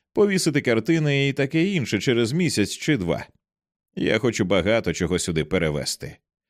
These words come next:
«У будь-який час». У Дейла з'явилась блискуча ідея. «Ти маєш зустрітись із моїм дядьком Генрі. Він, до речі, твій сусід, живе за чверть милі нижче від тебе.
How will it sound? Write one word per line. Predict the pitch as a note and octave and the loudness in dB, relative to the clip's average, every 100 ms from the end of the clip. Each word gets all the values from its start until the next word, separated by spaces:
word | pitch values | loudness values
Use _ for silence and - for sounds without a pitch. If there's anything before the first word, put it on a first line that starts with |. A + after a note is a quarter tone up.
| _ _ - | _ _ -4
«У | - F3 | 0 2
будь-який | C3+ G#2 F2 D#2 F2+ | 4 4 2 2 0
час». | - D#2 G#1 - - _ _ _ _ - | 0 -4 -2 -6 -8 _ _ _ _ -2
У | B2+ | 2
Дейла | D3+ A3 F3+ | 4 4 4
з'явилась | B2+ A#2+ A#2+ C#3+ C3+ | 2 2 2 2 2
блискуча | G2+ G2+ - F#2+ - | 2 0 0 -6 -2
ідея. | E2+ D2+ D2 B1+ - - _ _ _ - | -4 -2 -6 -8 -12 -18 _ _ _ -4
«Ти | - | 0
маєш | D3 C3 A#2+ | 2 2 2
зустрітись | G2+ B2 - C#3 C3+ A#2+ | 2 0 2 0 2 0
із | A2+ | 0
моїм | B2+ C3 B2+ | 0 -2 0
дядьком | C#3+ B2 - C3+ | 0 0 0 0
Генрі. | C3+ F#3 F2+ D2 - - _ _ - | 2 2 0 -4 -6 -12 _ _ -4
Він, | G#3 F3+ | 0 2
до | D3 | 4
речі, | D3 C3+ C#3 | 4 4 2
твій | C3 C3 | 2 0
сусід, | A2+ B2 - A2+ D#2+ | 4 2 2 2 2
живе | G#2+ C#3 B2 | 2 2 4
за | F#2 | 4
чверть | F#2+ A2+ G#2+ F#2 | 2 2 2 2
милі | B2 A#2 G#2 | 0 2 2
нижче | G#2+ F2+ G#2 | 2 0 0
від | F#2 E2 | 2 0
тебе. | - C2 A#1 | -2 -4 -6